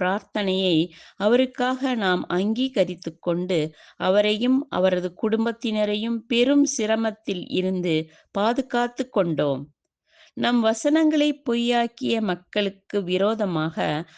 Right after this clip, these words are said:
அவருக்கு நாம் உதவி செய்தோம். நிச்சயமாக அவர்களும் மிக கெட்ட மக்களாகவே இருந்தனர். ஆதலால் அவர்கள் அனைவரையும் வெள்ளப் பிரளயத்தில் மூழ்கடித்து விட்டோம்.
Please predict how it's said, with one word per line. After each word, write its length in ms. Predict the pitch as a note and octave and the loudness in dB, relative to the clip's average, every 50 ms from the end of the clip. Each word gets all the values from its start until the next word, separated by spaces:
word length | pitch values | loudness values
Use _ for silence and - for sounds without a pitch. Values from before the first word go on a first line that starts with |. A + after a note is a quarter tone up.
| - - - | -20 -16 -6
அவருக்கு 480 | - G3+ A3 B3 B3+ B3 B3+ - A#3+ A3 | -2 0 2 4 2 2 0 0 -2 0
நாம் 380 | G#3 G3 G3+ G#3+ A#3+ C#4 D4+ | 0 0 0 0 0 0 0
உதவி 340 | C#4+ G3+ G3 G#3 B3 C4 C4+ | -2 -2 -2 0 0 0 0
செய்தோம். 720 | C4 - - F3+ E3 D3+ C3+ D3 C#3+ C#3 C3 C3+ D3+ _ _ _ _ _ _ _ _ - | 0 -2 -2 -2 -2 0 0 0 0 0 -2 -4 -8 _ _ _ _ _ _ _ _ -4
நிச்சயமாக 800 | G#3 A3 G#3 - - B3 A#3+ A#3 A3+ A3+ A#3 A#3+ A#3+ C4 A#3+ A3+ | -4 -4 -4 -2 -2 0 2 2 2 0 0 0 0 0 0 0
அவர்களும் 640 | G3+ E3+ E3+ G3 G3+ G3+ - G#3 G#3+ A3 G#3+ G#3 | 2 2 4 2 2 2 0 -2 -2 0 -2 -2
மிக 260 | F#3 G3 A3 - C4+ C#4+ | -2 -2 0 0 0 -2
கெட்ட 520 | - - - C4 B3+ - _ - C4 B3+ | -2 -2 -4 -4 -4 -4 _ -2 0 0
மக்களாகவே 880 | A#3 F#3+ E3 - _ - F#3+ F#3 F3 E3+ E3 - E3+ E3 E3 E3 D3+ D3+ | 0 0 -2 -4 _ -2 0 0 0 0 -2 -4 -2 0 0 0 0 0
இருந்தனர். 760 | - - E3+ F3 F#3+ F#3 E3 D#3 D#3 C#3+ C#3+ C#3 C3+ - - _ _ _ _ _ _ | -2 -2 -4 -4 -4 -4 -4 -2 -2 -2 -2 -4 -4 -8 -10 _ _ _ _ _ _
ஆதலால் 600 | - F3 F3+ F3+ F3 F#3 F#3 F#3 F3 D3+ D3+ E3+ - - - - - | -6 -2 -2 0 2 2 2 2 2 0 -2 -4 -6 -10 -20 -18 -8
அவர்கள் 520 | - F#3+ G#3 G#3 A3 A3+ - A3 G3+ F#3+ - | -2 0 2 2 2 2 2 2 2 2 0
அனைவரையும் 800 | - - F3+ F#3 G3+ A3+ A#3+ A#3+ A#3 A#3 A#3 A#3 A3+ G#3+ F3+ | -2 -4 -2 -2 0 0 0 0 0 0 0 0 -2 -2 -2
வெள்ளப் 480 | E3 F3+ F#3 G3+ A3 A#3+ C4+ C4+ - _ - | 0 -2 -2 0 0 -2 -4 -6 -6 _ -2
பிரளயத்தில் 800 | G#3 G3+ G3 F#3+ F#3+ F#3 F3 E3 E3 E3 - - F3 E3 D#3+ | 0 0 2 2 2 2 2 0 -2 -2 -4 -4 -2 -2 0
மூழ்கடித்து 880 | E3 E3+ F3+ G3 A3 A#3 A#3+ A#3 A#3+ G3+ F#3 F#3 F#3 F#3 _ _ - A#3+ | 0 -2 -2 -2 -2 -2 -2 0 0 -2 -2 -2 -6 -8 _ _ -6 -4
விட்டோம். 500 | G#3 F#3 - - - - D3 C#3 C3 C3 | -4 -6 -8 -8 -4 -2 -2 -2 -2 -4